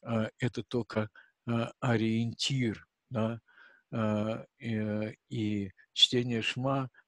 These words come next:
приурочено к тому времени, когда день набирает свои силы. Потом уже нету смысла читать Шма как заповедь. Можно, но это уже не заповедь, да? Когда солнце набирает свои силы, тогда читают Шма.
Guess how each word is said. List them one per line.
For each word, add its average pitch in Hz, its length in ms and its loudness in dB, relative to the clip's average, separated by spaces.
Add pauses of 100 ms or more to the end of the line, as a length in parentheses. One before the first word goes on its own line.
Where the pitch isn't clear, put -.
приурочено 117 880 0 (500)
к 123 400 2 (180)
тому 117 400 0
времени, 110 580 0
когда 107 560 -2 (280)
день 110 360 2
набирает 107 580 0
свои 123 360 0
силы. 131 580 6 (320)
Потом 196 340 0
уже 170 200 -2
нету 202 280 0
смысла 113 440 -4
читать - 400 -8
Шма 104 340 -4
как 95 220 -6
заповедь. 92 680 0 (200)
Можно, 147 580 -2
но 110 180 -6
это 113 180 -10
уже 120 220 -6
не 127 160 -4
заповедь, 135 560 0 (100)
да? 131 180 -2 (400)
Когда 110 340 0
солнце 139 500 0
набирает 113 480 0
свои 151 300 -4
силы, 208 400 4
тогда 151 420 0
читают 156 540 2
Шма. 113 420 -2